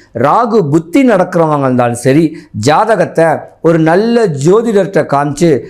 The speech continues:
தனக்கு ஏதாவது ராகுக்குடைய தோஷங்கள் இருக்கா, இல்ல ராகுவுடைய கெட்ட பார்வைகள் இருக்கா, இல்ல நடக்கிற நேரத்துல ராகு தசை நடக்குதா, இல்ல ராசிக்கு எட்டாவது வீடு, பத்தாவது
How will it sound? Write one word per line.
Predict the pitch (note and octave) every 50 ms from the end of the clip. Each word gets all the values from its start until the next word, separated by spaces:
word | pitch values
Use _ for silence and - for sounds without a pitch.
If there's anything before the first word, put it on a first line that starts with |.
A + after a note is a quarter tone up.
| - _ _ _ -
தனக்கு | F3+ G3 A3+ C#4 C4 C#4 - C#4 B3+ A#3+
ஏதாவது | A3 A3 G#3+ G#3+ G3+ A3+ A3+ G3
ராகுக்குடைய | F3+ F3+ G#3+ A#3 G#3+ A#3+ A#3 A#3 - G#3 G3 F#3+ F3+ F#3 F3+ F3 D#3 C#3 D3
தோஷங்கள் | F3 G3+ G#3+ G#3 A3+ G#3 G3+ F#3 F3+ D#3+ C#3+ C#3
இருக்கா, | C#3 D3 C#3 - C#3+ C#3+ C#3 B2 G#2+ G2+ - _ _ _ - _ -
இல்ல | E3+ F#3+ G3 F3+ D#3 D#3+
ராகுவுடைய | F3+ A3+ C4 A#3+ C4 B3+ A#3+ A3+ G#3 G3 F#3+ F3+ F#3 -
கெட்ட | F#3 F3 - - B3+ A#3+ E3+ -
பார்வைகள் | E3+ E3 F#3+ G#3 A3 G#3+ G#3+ G3+ F3+ F#3 D#3+ D3+
இருக்கா, | D3 C#3+ C#3+ D#3+ D3+ C#3+ C3 - - - - _ - F3+
இல்ல | F#3+ G3 F#3 E3+ D#3
நடக்கிற | D#3+ F3+ G#3+ C4 C4 - C#4 A#3+ A#3 G#3 F3 D#3 E3
நேரத்துல | F#3 A#3 C4 C4 B3 - - A3 G#3+ A#3 C#4 - - - - - - C#3
ராகு | E3 F#3+ A3 A#3+ G#3+ G#3+ A#3+ F3+ D3
தசை | E3 D#3+ D#3 - A3 G#3 G3
நடக்குதா, | F3 D#3 C3+ C3+ C#3+ B2+ C#3+ D3 D3 C3+ - - - _ _ _ F#3+ G#3
இல்ல | G#3 G#3+ F#3+ E3 -
ராசிக்கு | D#3+ F3 F3+ B3+ - C4+ A#3+ - - B3 A3+ F#3+ E3 D#3+
எட்டாவது | D#3+ E3 A3+ A3+ A#3 A3 G#3+ G3+ F#3
வீடு, | G3 F#3+ F#3 G#3 C4+ E4+ - - - _ _ E3+
பத்தாவது | E3 - - - A#3 A#3+ A#3 G3+ A3